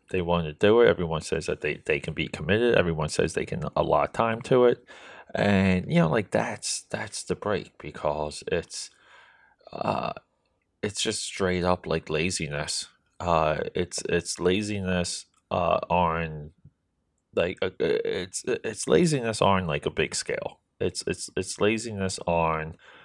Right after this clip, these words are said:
um, it's almost like modular laziness. I'll, I'll describe it as because, um, you know, look, there's, there's few opportunities in life that, that are presented to you to actually build,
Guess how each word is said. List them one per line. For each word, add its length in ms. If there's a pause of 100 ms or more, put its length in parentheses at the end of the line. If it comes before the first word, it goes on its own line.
(400)
um, 480 (320)
it's 240
almost 180
like 160
modular 680 (200)
laziness. 640 (160)
I'll, 280
I'll 220
describe 480
it 100
as 200
because, 640 (760)
um, 540 (500)
you 140
know, 280
look, 280
there's, 260
there's 300
few 200
opportunities 840
in 80
life 420 (680)
that, 340 (280)
that 320 (540)
are 160
presented 640
to 120
you 340
to 380
actually 600
build, 380